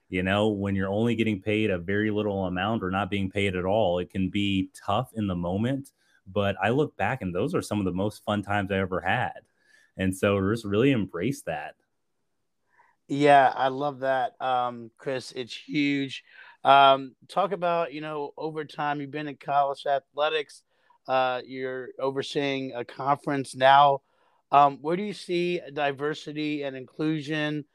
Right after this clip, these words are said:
Speaker 2: Uh, you were at University of Delaware, uh, in charge of some of their initiatives, being the senior associate of diversity and inclusion for a little bit.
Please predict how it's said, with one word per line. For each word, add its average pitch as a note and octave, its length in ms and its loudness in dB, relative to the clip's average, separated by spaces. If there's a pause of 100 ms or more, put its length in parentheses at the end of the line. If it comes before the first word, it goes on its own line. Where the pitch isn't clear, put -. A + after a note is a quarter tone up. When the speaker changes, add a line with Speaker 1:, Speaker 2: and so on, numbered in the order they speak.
(240)
Speaker 2:
Uh, C3+ 240 4
you D3+ 260 -4
were D#3+ 420 6
at C#3 260 2
University C#3+ 520 -8
of C3 80 -10
Delaware, D3+ 720 0 (480)
uh, B2+ 340 -2 (200)
in C3+ 160 -10
charge D3+ 520 4
of C#3+ 180 -6
some D3 180 -6
of C#3+ 80 -4
their C#3+ 140 0
initiatives, C#3+ 640 -2
being C3+ 380 -6
the B2+ 120 -6
senior C3+ 640 -2 (400)
associate D#3 600 4
of C#3 100 2
diversity C#3+ 480 2
and C#3 60 -2
inclusion C#3 420 -4
for - 100 -6
a C3+ 40 2
little C#3+ 200 6
bit. C#3+ 340 4